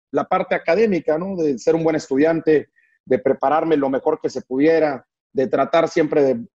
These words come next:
de, de estudiar en el extranjero. Si bien recuerdas, alguna vez nos encontramos por ahí en Alemania, previo al Mundial, y yo estaba estudiando mi maestría en, en la Universidad de Liverpool. Entonces, siempre he estado yo muy marcado por la parte académica.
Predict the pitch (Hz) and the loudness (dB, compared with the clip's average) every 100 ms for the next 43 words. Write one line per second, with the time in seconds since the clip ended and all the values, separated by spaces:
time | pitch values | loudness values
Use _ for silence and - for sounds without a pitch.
0 | _ 131 120 _ 127 113 135 156 156 127 | _ -6 -6 _ -8 -4 0 0 2 -2
1 | 120 - 127 - 165 170 160 151 135 127 | -4 -4 -4 0 2 4 4 4 2 -2
2 | 104 _ _ _ 135 135 160 160 135 151 | -4 _ _ _ -2 0 2 0 0 0
3 | 156 160 - 139 147 156 156 151 143 120 | 2 2 0 -2 0 2 0 0 -4 -4
4 | 127 151 160 151 143 147 160 151 135 151 | -2 0 0 0 0 2 2 0 -2 -2
5 | 160 147 156 160 147 135 156 147 143 156 | 0 0 2 2 0 0 2 2 2 0
6 | - 135 147 147 - _ _ _ - 139 | 0 0 2 0 -2 _ _ _ -4 0
7 | 139 117 165 156 160 139 123 110 127 120 | 0 -2 2 4 4 0 -4 -4 -2 -2
8 | - 151 151 143 165 160 143 165 135 - | 0 0 2 4 4 2 4 4 2 -4
9 | _ _ - - 196 - 220 220 190 - | _ _ -12 -2 0 2 2 2 0 0
10 | 208 202 196 202 190 170 120 170 165 147 | 0 2 2 4 2 2 0 2 2 2
11 | - 139 131 - - 151 - 156 - 131 | 0 0 -2 -6 -4 -2 0 -2 0 0
12 | 127 147 147 147 - 147 143 139 | 2 2 2 0 -2 0 0 0